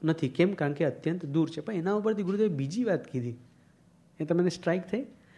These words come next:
એ ગુરુદેવે કીધું કે એવી રીતે જ મેરુ પર્વત ભલે દેખાતો ન હોય,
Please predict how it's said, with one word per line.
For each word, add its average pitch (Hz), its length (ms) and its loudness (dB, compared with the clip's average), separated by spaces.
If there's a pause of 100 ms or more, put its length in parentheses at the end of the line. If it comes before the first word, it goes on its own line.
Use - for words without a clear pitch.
(300)
એ 196 40 0
ગુરુદેવે 165 380 8
કીધું 220 280 2
કે 226 220 4
એવી 165 180 6
રીતે 214 280 6
જ 185 100 2
મેરુ 147 460 6
પર્વત 254 320 10
ભલે 202 280 6
દેખાતો 202 520 6
ન 175 140 8
હોય, 196 380 12